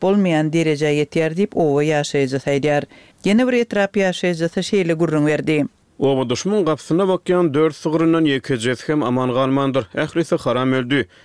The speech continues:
Speaker 2: Etraf veterinariýa gullugy we häkimlik tarapyndan,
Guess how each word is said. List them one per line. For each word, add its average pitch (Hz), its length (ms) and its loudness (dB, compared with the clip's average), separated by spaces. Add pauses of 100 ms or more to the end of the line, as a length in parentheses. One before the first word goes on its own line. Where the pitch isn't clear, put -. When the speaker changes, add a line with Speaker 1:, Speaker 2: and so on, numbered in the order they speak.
(140)
Speaker 2:
Etraf 156 460 -2
veterinariýa 147 720 0
gullugy 160 300 0
we 165 140 2 (100)
häkimlik 120 420 -4
tarapyndan, 147 460 -2